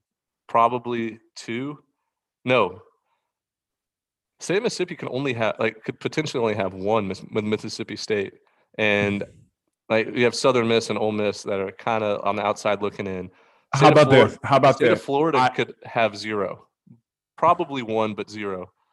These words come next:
Speaker 1: with the Florida Gators. And then you have Texas, who's gonna have probably three. And
Speaker 2: You know,
Speaker 1: the
Speaker 2: two thousand nineteen,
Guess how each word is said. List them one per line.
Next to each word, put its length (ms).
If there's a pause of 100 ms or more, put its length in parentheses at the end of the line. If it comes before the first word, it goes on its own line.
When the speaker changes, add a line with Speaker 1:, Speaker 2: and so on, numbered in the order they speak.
(220)
Speaker 1:
with 140
the 100
Florida 300
Gators. 420 (380)
And 120
then 100
you 80
have 140
Texas, 460
who's 200
gonna 180
have 240
probably 400
three. 480 (500)
And 460
Speaker 2:
You 120
know, 200
Speaker 1:
the 60
Speaker 2:
two 200
thousand 380
nineteen, 640